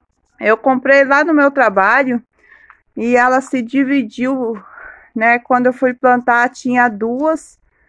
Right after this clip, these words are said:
Não sei se é da mesma, é,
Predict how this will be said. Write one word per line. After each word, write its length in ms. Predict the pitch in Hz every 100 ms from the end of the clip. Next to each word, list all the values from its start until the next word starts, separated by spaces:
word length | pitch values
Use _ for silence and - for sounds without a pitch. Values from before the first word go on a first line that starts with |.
| _ _ _
Não 180 | - 226
sei 280 | 233 247 233
se 140 | 233
é 60 | 220
da 220 | 208 208
mesma, 680 | 202 202 202 202 180 165 170 - _ _ _ 202
é, 560 | 185 175 175 170 170